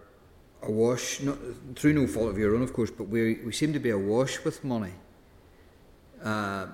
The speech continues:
been sprinkled on from upon high by sovereign government, but yet we've still had to manage a consolidated fund or, or dip into the consolidated fund. Can you explain how that has actually had to take place?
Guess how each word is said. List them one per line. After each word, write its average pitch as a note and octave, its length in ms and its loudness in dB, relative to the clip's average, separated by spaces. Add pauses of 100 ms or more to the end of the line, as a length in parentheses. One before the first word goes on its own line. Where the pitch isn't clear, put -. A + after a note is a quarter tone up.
(280)
been G#2 80 -4
sprinkled G#2+ 440 -2
on G#2 200 0
from G2+ 300 -2
upon G#2 360 -4
high G2+ 260 0
by G2 200 -6
sovereign G#2 520 -2
government, G#2+ 540 -4 (460)
but G#2+ 100 -4
yet A2 260 2
we've A2 120 -8
still B2 260 -2
had A2 300 -6
to G2+ 280 -2 (840)
manage A2 440 -2
a - 100 -12
consolidated A2+ 640 -2
fund F#2+ 400 -6 (220)
or, G2 160 -2
or G2 100 -6
dip G2+ 240 -6
into B2+ 380 -2
the B2+ 80 -4
consolidated C3 540 -4
fund. F#2+ 360 -10 (240)
Can B2 140 -2
you C3 60 0
explain D#3+ 340 -2
how C#3+ 100 0
that A#2 480 0 (340)
has - 140 -6
actually G2+ 360 -2
had G2 280 -10
to F#2 100 -6 (220)
take - 260 -10
place? C#3 440 -4